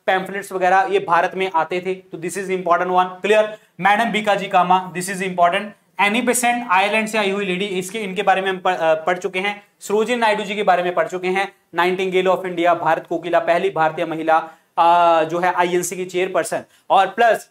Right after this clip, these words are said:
जब Indian National Congress ने second round table conference में participate किया था, तो उस time पे second round table conference में विमेन section में represent किया था इन्होंने। जब गांधी जी ने civil disobedience movement, सा-, salt सत्याग्रह चलाया था, तो उसमें जो lady participate कर रही हैं,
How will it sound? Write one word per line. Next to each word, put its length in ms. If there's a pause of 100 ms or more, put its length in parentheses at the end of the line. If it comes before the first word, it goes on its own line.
(140)
जब 160
Indian 240
National 260
Congress 420
ने 320 (140)
second 420
round 180
table 200
conference 400
में 140
participate 640
किया 200
था, 360 (100)
तो 60
उस 340
time 220
पे 500
second 400
round 200
table 200
conference 500
में 300 (220)
विमेन 280
section 360
में 80
represent 420
किया 140
था 200
इन्होंने। 280 (360)
जब 180
गांधी 300
जी 160
ने 300
civil 380
disobedience 520
movement, 300
सा-, 400
salt 280
सत्याग्रह 400
चलाया 300
था, 280 (180)
तो 60
उसमें 340
जो 100
lady 280
participate 580
कर 120
रही 200
हैं, 260